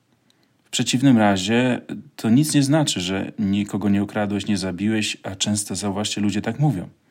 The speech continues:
„Jestem czysty, nikogo nie zabiłem, nikogo nie okradłem”. A być może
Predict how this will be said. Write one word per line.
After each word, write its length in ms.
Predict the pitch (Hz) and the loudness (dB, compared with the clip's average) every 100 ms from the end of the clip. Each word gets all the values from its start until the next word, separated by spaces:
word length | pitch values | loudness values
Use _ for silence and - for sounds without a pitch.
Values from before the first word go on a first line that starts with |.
| _ _ _ | _ _ _
„Jestem 300 | - 123 143 | -10 -2 0
czysty, 340 | 147 196 - - | 0 -2 -4 -8
nikogo 320 | 90 95 92 | -8 -6 0
nie 120 | 104 | 0
zabiłem, 420 | 101 113 147 127 | 2 0 2 2
nikogo 320 | 87 82 85 92 | 0 -8 -6 0
nie 140 | 107 | 0
okradłem”. 480 | 120 151 131 92 85 - _ _ _ _ - - _ _ _ _ _ | 0 -4 -4 -4 -8 -14 _ _ _ _ -20 -20 _ _ _ _ _
A 80 | - | -6
być 200 | 101 110 | 0 4
może 580 | 110 135 135 131 131 127 | 6 6 6 4 2 -2